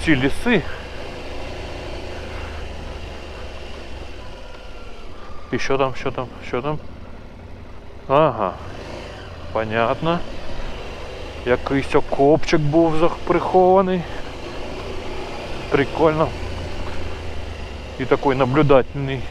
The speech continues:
пункт на дереві. Цікавий. Ну,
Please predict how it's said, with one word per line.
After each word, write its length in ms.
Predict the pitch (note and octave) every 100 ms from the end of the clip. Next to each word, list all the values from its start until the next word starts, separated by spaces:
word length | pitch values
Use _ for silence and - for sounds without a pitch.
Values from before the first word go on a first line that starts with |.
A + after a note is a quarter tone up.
| - - - - - - - - D3
пункт 340 | D3+ C#3 -
на 100 | C#3
дереві. 460 | B2+ C#3+ C3 C3 C3+ B2 - - - - - - - - - - - - - - -
Цікавий. 520 | - - C#3 C3+ B2+ - - - - - - - - - - -
Ну, 140 | C4